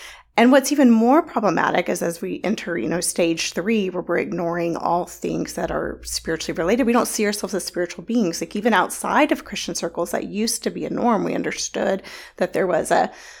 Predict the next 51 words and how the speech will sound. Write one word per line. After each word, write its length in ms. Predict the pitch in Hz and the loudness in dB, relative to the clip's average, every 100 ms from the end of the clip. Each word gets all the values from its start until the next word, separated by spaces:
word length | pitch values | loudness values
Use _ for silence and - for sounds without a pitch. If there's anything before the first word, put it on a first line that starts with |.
| - _ | -20 _
metaphysical, 680 | 208 214 240 247 208 208 190 | 4 6 4 2 2 2 0
spiritual 380 | 175 - 170 160 | -2 -2 -2 -2
side 260 | - 196 277 | -4 -2 2
of 80 | |
us 140 | 247 185 | 0 0
that 140 | - | -4
just 220 | 190 170 | -6 -8
really 220 | 190 185 202 | -2 -2 0
doesn't 380 | 175 170 - | -2 -2 -6
get 240 | - 175 - | -2 -4 0
brought 240 | 160 - | 0 0
into 120 | - | -2
conversation 580 | - 160 165 - 247 - | -8 -8 -6 -4 -2 -2
anymore. 280 | 175 135 180 | -2 -2 -2
But 120 | 180 | -2
even 280 | - 180 247 | -2 2 4
in 120 | 208 | 4
this 200 | 180 175 | 0 -2
third 300 | - 180 175 | -2 -2 0
world 160 | 165 175 | -4 -4
that 100 | - | -2
we're 120 | 143 | -2
in 180 | 156 151 | -2 -2
now, 440 | 190 247 190 175 - - - - - | 0 2 2 0 -2 -18 -18 -18 -16
the, 440 | - 175 226 214 208 | -12 -2 2 4 4
the 160 | 208 | 4
mechanics 800 | 190 180 - - 285 330 277 - | 4 2 -2 2 8 8 8 4
of 120 | 165 147 | 0 2
it 200 | 139 - | 0 2
or 260 | 160 165 | 2 2
the, 260 | 165 165 - | 2 2 0
you 100 | 165 | -2
know, 100 | 170 | -4
the 80 | 160 | -2
biology 480 | 156 180 247 320 262 | 2 6 8 8 6
of 100 | 196 | 0
it 120 | - | -2
doesn't 260 | - 170 175 | -2 0 0
even 180 | - - | -2 -4
make 180 | - - | -4 -4
sense 300 | - - - | -4 -4 -4
anymore. 240 | - - | -2 -2
So 140 | - | 0
how 280 | 190 - 226 | 0 4 4
then 220 | 220 233 | 6 4
did 300 | 214 214 220 | 6 4 2
we 100 | 214 | -2
<laughs> 40 | 196 | -6
come 340 | - 190 - | -8 -2 2
to 80 | 226 | 2
believe 760 | 208 185 208 247 302 185 175 | 2 0 2 4 4 2 -2